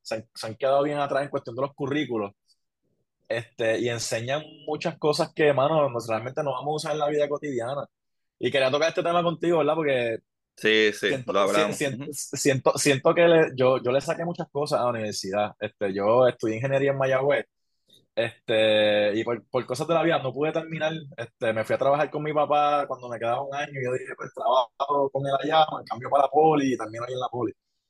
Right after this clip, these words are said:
Speaker 1: Nunca lo hice, mano, y ahora mismo básicamente estoy trabajando cosas de ingeniería, pero no tengo el diploma y,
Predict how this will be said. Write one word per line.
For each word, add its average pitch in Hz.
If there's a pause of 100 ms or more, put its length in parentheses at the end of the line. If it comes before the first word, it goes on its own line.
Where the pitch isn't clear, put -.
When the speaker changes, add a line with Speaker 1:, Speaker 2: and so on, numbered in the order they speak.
(140)
Speaker 1:
Nunca 131
lo 151
hice, 104
mano, 117
y 101 (640)
ahora 139
mismo 170
básicamente 180
estoy -
trabajando 175
cosas 170
de 170
ingeniería, 175
pero 131
no 117
tengo 143
el 147
diploma 143 (160)
y, 107